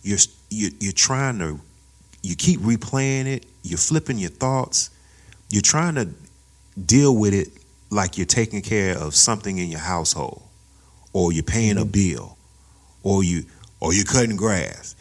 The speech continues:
Speaker 1: It's, it's not that cut and dry. It's deeper than that. You have to find a support group that you can talk to.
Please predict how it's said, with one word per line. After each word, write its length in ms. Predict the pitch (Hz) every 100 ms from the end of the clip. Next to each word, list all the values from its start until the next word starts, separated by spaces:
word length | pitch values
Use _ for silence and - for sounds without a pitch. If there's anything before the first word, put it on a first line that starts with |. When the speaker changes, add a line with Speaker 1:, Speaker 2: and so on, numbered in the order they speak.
| -
Speaker 1:
It's, 240 | 104 95 - -
it's 180 | 101 101
not 360 | 123 165 -
that 220 | 123 123 -
cut 200 | 131 -
and 120 | 82
dry. 280 | 101 135 - - _ _ _ _ _ _ _ _
It's 160 | 101 85
deeper 300 | 190 226 98
than 180 | 90
that. 180 | 78 67 -
You 160 | 95
have 280 | 110 156 147
to 100 | 101
find 540 | - 123 120 113 107 - - -
a 80 | 82
support 500 | - 82 - 131 92
group 280 | 113 127 147 - - - _ _ _
that 180 | - 87
you 80 | 120
can 120 | 107
talk 340 | 90 120 123 -
to. 280 | 131 131